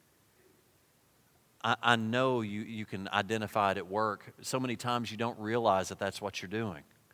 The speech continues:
But when you start in with some of your coworkers about your boss, that's something God hates.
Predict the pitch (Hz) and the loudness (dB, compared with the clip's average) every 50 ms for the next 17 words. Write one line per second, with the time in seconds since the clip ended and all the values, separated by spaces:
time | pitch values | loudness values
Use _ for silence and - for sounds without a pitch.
0 | - - - - - - _ _ - 107 101 101 101 95 104 127 143 - - - | -20 -20 -20 -20 -20 -20 _ _ -8 -6 -4 -4 -4 -2 -2 -4 -4 -2 -2 0
1 | - 151 147 147 143 135 135 135 131 110 98 92 92 95 - - 123 117 120 123 | 2 4 4 6 4 4 2 0 0 0 -2 -4 -6 -6 -6 -6 -4 -4 -4 -4
2 | 120 - - 135 135 131 113 101 90 - - 95 90 98 90 101 101 104 - - | -6 -6 -4 -2 -2 0 0 0 -2 -2 -4 -8 -6 -6 -4 -2 -4 -4 -4 -8
3 | 101 87 101 104 110 117 120 123 - - - - - _ _ _ _ _ _ _ | -4 0 2 2 2 2 0 -2 -6 -8 -8 -10 -14 _ _ _ _ _ _ _
4 | _ _ _ _ _ _ - 123 135 - - - - 139 120 110 - 110 98 95 | _ _ _ _ _ _ -4 -2 -2 -2 -2 -2 0 0 0 -2 -4 -6 -6 -2
5 | 90 101 98 101 98 90 - - 92 87 80 78 - - - - - - | 0 0 2 0 0 -2 -6 -8 -8 -8 -10 -10 -12 -10 -8 -8 -8 -8